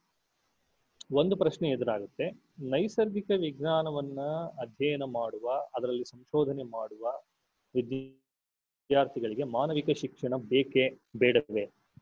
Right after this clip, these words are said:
ಅನ್ನೋದು. ಇಷ್ಟೆಲ್ಲ ಗುಣಗಳನ್ನ, ಇಷ್ಟೆಲ್ಲ ಪ್ರಯೋಜನಗಳನ್ನ ಮಾನವಿಕ ವಿಜ್ಞಾನಗಳ ಶಿಕ್ಷಣ ಕೊಡುತ್ತೆ ಅನ್ನೋದಾದ್ರೆ, ಒಬ್ಬ,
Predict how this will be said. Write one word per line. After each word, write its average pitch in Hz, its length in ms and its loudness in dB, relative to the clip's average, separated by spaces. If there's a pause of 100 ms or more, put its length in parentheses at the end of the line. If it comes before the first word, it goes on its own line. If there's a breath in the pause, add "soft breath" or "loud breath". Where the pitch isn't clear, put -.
(120)
ಅನ್ನೋದು. 113 540 -4 (1120)
ಇಷ್ಟೆಲ್ಲ 190 400 6 (480)
ಗುಣಗಳನ್ನ, 165 680 6 (260)
ಇಷ್ಟೆಲ್ಲ 151 460 2
ಪ್ರಯೋಜನಗಳನ್ನ 143 800 6
ಮಾನವಿಕ 135 580 2
ವಿಜ್ಞಾನಗಳ 127 640 4
ಶಿಕ್ಷಣ - 440 -4
ಕೊಡುತ್ತೆ 143 560 2
ಅನ್ನೋದಾದ್ರೆ, 131 760 4 (960)
ಒಬ್ಬ, 131 180 6